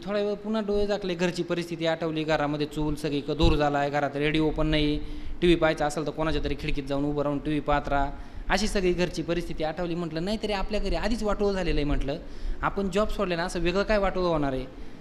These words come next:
आणि पुन्हा मनाला वाटलं की असंही वाटोळं झालं आणि तसंही वाटोळं झालं, तर अख्खं वाटोळं होऊन जाऊ द्या, असा विचार केला आणि job सोडून द्यायचं ठरवलं. आणि तो job सोडून दिला. घरी phone केला आणि घरच्यांना phone करून सांगितलं, म्हटलं, "मी job सोडून दिला आहे, मी आता फौजदार होणार आहे."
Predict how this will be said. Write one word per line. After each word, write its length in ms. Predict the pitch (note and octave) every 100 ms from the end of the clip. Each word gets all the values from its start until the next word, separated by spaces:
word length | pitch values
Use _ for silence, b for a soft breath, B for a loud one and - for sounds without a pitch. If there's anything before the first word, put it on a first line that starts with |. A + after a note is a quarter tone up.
| B
आणि 140 | D#3 E3
पुन्हा 260 | - A#3+
मनाला 280 | A#3+ A#3 A3+
वाटलं 220 | A3 G#3+
की 80 | G#3
असंही 320 | F#3 A3 B3+
वाटोळं 300 | A#3+ A3 A3+
झालं 180 | A3 F3
आणि 80 | D#3+ -
तसंही 220 | G#3 G#3+
वाटोळं 280 | G3 F#3+ F#3+
झालं, 160 | E3+
तर 100 | D#3
अख्खं 260 | D#3+ - B3+
वाटोळं 260 | A3+ G#3+ G3
होऊन 200 | E3+ D3+
जाऊ 160 | C#3
द्या, 120 | C3+ C3 - B B B B B - F3
असा 140 | G3
विचार 300 | A3+ A3 A3+
केला 260 | G#3+ A3 A3
आणि 400 | G#3 G#3+ G#3+ G#3
job 160 | G#3 G#3
सोडून 280 | - B3+
द्यायचं 220 | A#3 G#3 G#3
ठरवलं. 400 | G3+ E3 D3 F3+ - - - - - - - - -
आणि 220 | C#3+ F3 F#3
तो 100 | G3+
job 220 | F#3+ F#3+ F#3+
सोडून 360 | - G3 G3
दिला. 220 | G3 E3+ E3+ - - - - -
घरी 220 | D3+ F3 E3+
phone 240 | F#3 F3+
केला 220 | E3+ E3+
आणि 140 | E3 E3+
घरच्यांना 400 | F3 E3 E3 D#3
phone 200 | E3 D#3
करून 180 | D#3
सांगितलं, 340 | D#3 E3 E3 E3
म्हटलं, 260 | D#3 C#3+
"मी 100 | D#3
job 180 | D3 D#3
सोडून 300 | D#3 E3+ E3+
दिला 140 | E3+ D#3+
आहे, 100 | E3+ - B B -
मी 140 | D#3+
आता 180 | D#3 D#3
फौजदार 420 | - F3+ E3 E3
होणार 240 | D#3 C#3+
आहे." 80 | C3